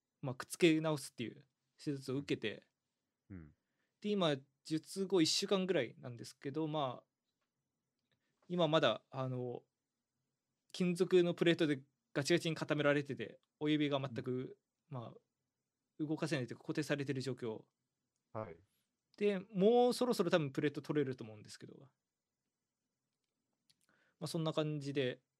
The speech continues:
Speaker 1: ただなんか、動かしてないから全くわかんないですけど、なんか、た-、感覚としてはなんか今まで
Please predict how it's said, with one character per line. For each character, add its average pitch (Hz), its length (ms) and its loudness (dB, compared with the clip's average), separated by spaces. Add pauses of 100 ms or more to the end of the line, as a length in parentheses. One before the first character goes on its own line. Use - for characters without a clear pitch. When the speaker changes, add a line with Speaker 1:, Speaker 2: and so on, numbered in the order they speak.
(1600)
Speaker 1:
た 202 120 -2
だ 170 100 0
な 151 80 -2
ん - 20 -12
か、 131 240 -6 (1160)
動 196 160 -8
か 254 140 2
し 254 100 0
て 233 100 4
な 196 80 6
い 185 60 6
か 175 80 4
ら 143 120 6
全 160 120 0
く 196 200 -2
わ 170 80 6
か 208 100 4
ん 190 60 4
な 165 60 0
い 151 40 0
で - 20 -2
す - 80 -12
け 139 60 -6
ど、 135 60 -4
な 160 60 -4
ん 156 60 -10
か、 117 240 -6 (1800)
た-、 - 100 -10 (380)
感 254 240 -6
覚 - 320 -4
と 269 100 -2
し - 100 -2
て 240 100 6
は 226 40 8
な 214 80 4
ん 202 80 0
か 175 80 0
今 175 200 6
ま 226 120 10
で 180 380 8